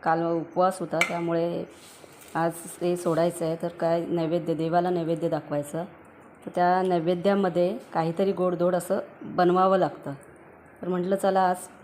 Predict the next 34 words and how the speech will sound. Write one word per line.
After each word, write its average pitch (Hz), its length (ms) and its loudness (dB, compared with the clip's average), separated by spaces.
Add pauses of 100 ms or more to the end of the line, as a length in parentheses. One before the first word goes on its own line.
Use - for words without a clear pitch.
शेवयाची 185 720 2 (140)
खीर 185 180 0
बनवूया, 156 420 2 (880)
म्हणून 175 240 0
मग 190 100 2
आज 180 300 0
मी 208 280 0 (220)
गव्हाच्या 185 480 4
शेवयांची 175 680 2
खीर 233 220 4
बनवते. 151 480 2 (520)
आजच्या 175 280 -2
स्वयंपाकामध्ये 180 800 2 (560)
काहीतरी 175 360 2
गोडधोड 180 420 2 (760)
असं, 131 280 -4 (280)
बाकी 160 260 -2
स्वयंपाक 175 380 0
झालेला 190 420 0
आहे. 139 220 -8 (1800)
चला 180 240 2 (100)
तर 156 80 -6
मग 165 220 0
आता 170 220 -2
बघूया 170 300 0
आपण 180 220 -2
शेवयांची 175 520 0
खीर 196 160 -2
मी 185 120 -2
कशी 185 260 -2
बनवते 180 380 0
ते 202 80 -2
तुम्हाला 185 300 0
दाखवते. 170 500 0